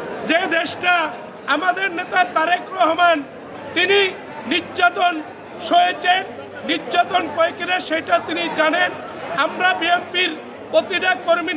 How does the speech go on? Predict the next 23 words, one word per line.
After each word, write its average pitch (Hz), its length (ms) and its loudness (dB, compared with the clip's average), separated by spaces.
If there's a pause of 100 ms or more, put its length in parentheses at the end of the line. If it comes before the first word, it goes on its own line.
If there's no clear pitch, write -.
নির্যাতন 339 480 0 (120)
কিরে 330 220 2 (100)
কয় 330 200 4 (360)
এটা 339 200 4
আমরা 330 180 2 (100)
বুঝছি, 359 360 -2 (600)
এবং 330 140 4 (160)
অত্যাচার, 339 520 2 (440)
ফ্যাসিস্টের 349 600 0 (100)
অত্যাচার 330 480 0 (100)
কিভাবে 330 320 2 (180)
ই - 100 -6
করা 320 240 4
লাগে 311 200 4 (480)
এটা - 220 0
আমরা 330 160 2 (100)
বুঝছি। 339 320 -8 (540)
দেশ 359 160 2 (140)
কিভাবে 339 340 2 (100)
গড়তে 320 320 0 (100)
হয়, 330 200 4 (460)
দেশবাসী 349 500 0 (120)
সকল 339 320 2